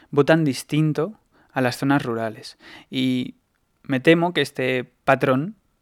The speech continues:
se sigue repitiendo en el estado de Nevada y no es una excepción, como también ocurre en otros lugares como Ohio, Pensilvania,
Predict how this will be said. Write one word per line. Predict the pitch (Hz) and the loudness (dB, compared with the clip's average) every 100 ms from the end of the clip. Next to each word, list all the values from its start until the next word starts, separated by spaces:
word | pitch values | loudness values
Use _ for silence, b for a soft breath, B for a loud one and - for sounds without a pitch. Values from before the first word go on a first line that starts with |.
| _ | _
se | - 123 | -8 -4
sigue | - 170 | 2 2
repitiendo | 143 117 135 160 | 2 -2 -2 0
en | 131 | 0
el | 127 | -2
estado | - 135 | 0 0
de | 131 | 2
Nevada | 127 135 123 | 2 2 2
y | 123 | 0
no | 131 | -4
es | 127 | -4
una | 139 127 | -4 -4
excepción, | - 120 - 127 143 208 _ _ _ _ | -4 -6 -2 -2 -2 -10 _ _ _ _
como | - 120 117 117 - _ - | -4 -2 -2 -6 -10 _ -8
también | 117 123 123 | -4 -2 -2
ocurre | 120 127 117 | -4 -4 -2
en | 117 | -4
otros | 117 113 | -6 -8
lugares | 120 117 117 113 - | -2 -2 -2 -6 -14
como | - 110 | -14 -14
Ohio, | 110 - 143 143 143 139 | -10 -2 0 0 -2 -4
Pensilvania, | 131 117 - 120 127 131 131 | -4 -10 -8 -4 -2 -2 -4